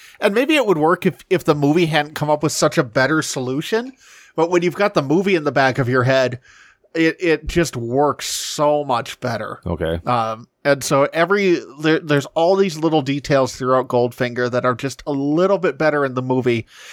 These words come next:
Speaker 1: and it takes what's a, a good book and turns it into one of the best Bond adventures of all time.
Speaker 2: Okay.
Speaker 1: All right.
Speaker 2: Number eight, For Your Eyes Only.
Speaker 1: Yeah, so here's our first short story collection.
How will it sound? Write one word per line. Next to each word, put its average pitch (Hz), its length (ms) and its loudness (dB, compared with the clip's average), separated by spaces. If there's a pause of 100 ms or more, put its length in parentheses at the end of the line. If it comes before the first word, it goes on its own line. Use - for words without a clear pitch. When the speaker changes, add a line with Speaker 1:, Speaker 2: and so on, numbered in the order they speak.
(140)
Speaker 1:
and 147 140 0
it - 100 -2
takes 135 300 0
what's 127 200 0
a, 127 280 -4
a 143 100 2
good 151 460 -2
book 110 480 -6 (380)
and 135 160 -2
turns 123 280 -2
it 117 60 -10
into 117 220 -8
one 117 140 -4
of 151 80 -6
the 139 60 -10
best - 460 -4
Bond 117 340 0
adventures 123 560 -10
of 110 80 -10
all 107 160 -6
time. 104 340 -4
Speaker 2:
Okay. - 280 -8 (2000)
Speaker 1:
All 165 160 2
right. 117 240 -2 (220)
Speaker 2:
Number 110 240 0
eight, 131 260 0
For 127 320 0
Your 123 360 2
Eyes 107 360 0
Only. 101 440 -2
Speaker 1:
Yeah, 226 160 0
so 202 160 -2
here's 233 280 0
our 220 180 0
first 214 280 -2
short 214 300 -2
story 214 360 0
collection. 123 600 -4